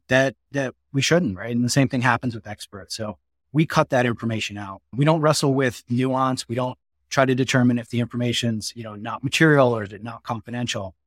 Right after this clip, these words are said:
In short, if it's not information that's already been disclosed by the company in an About Us webpage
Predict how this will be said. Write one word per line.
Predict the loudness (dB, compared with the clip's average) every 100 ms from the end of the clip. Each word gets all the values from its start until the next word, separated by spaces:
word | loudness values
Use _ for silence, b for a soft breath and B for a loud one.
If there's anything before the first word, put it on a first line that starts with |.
| _
In | 0 0
short, | 2 2 2 -2 _ _ _ _ _
if | -2
it's | 0 2
not | 4 4
information | 4 0 2 2 2
that's | 0 -2 -8
already | -4 -2
been | 0 0
disclosed | 0 -4 -4 -4 -4
by | -6 -8
the |
company | -6 -6 -6 -6 -4 -6 -8
in | -14
an | -14
About | -8 -4 -2
Us | -2
webpage | 0 -4 0 2 2 0